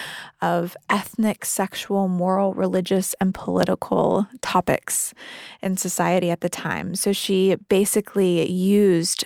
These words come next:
uh, mediums that you wouldn't traditionally find in art, like sand and mud and dirt and blood and twigs and leaves.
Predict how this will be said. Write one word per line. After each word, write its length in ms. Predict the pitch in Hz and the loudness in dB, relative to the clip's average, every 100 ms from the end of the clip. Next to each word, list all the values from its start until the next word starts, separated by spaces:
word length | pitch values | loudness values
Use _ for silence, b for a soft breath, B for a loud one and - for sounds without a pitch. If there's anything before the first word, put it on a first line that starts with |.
| - | 0
uh, 100 | 175 | 2
mediums 420 | 180 202 196 185 190 | 4 6 6 4 2
that 120 | 107 | 2
you 100 | 185 | 4
wouldn't 180 | 202 190 | 4 2
traditionally 400 | 220 220 226 214 | 0 2 2 2
find 340 | - 185 269 | 2 2 4
in 120 | 233 | 2
art, 480 | - 156 - - - - B B B B | 2 2 0 -4 -10 -10 B B B B
like 240 | - - - | -6 -6 -6
sand 720 | - - 214 202 165 170 165 | -4 0 2 2 0 -2 -4
and 360 | 151 165 165 180 | -6 -4 -2 0
mud 380 | 160 156 156 | 0 0 -2
and 200 | - - - | -4 -8 -2
dirt 340 | 175 151 - | 0 0 -4
and 120 | 170 170 | -8 -6
blood 420 | - 190 180 180 | -2 2 2 0
and 180 | - - | -6 -12
twigs 560 | - - 214 190 180 | -12 -2 0 0 -4
and 200 | 165 185 | -4 -2
leaves. 420 | 208 233 214 208 | 0 2 0 -2